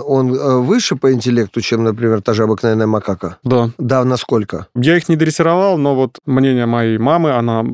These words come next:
Speaker 2: опытный дрессировщик, у неё были тоже, ну, люди, с которыми она общалась, которые работали с капуцинами. И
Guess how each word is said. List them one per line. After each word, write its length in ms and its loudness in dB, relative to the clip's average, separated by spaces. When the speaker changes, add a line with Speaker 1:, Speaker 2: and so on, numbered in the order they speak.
Speaker 2:
опытный 380 0
дрессировщик, 680 0
у 140 0
неё 180 2
были 240 0
тоже, 400 0
ну, 260 2
люди, 280 2
с 60 -6
которыми 380 0
она 140 0
общалась, 360 -2
которые 320 0
работали 380 0
с 60 -12
капуцинами. 800 -2
И 480 2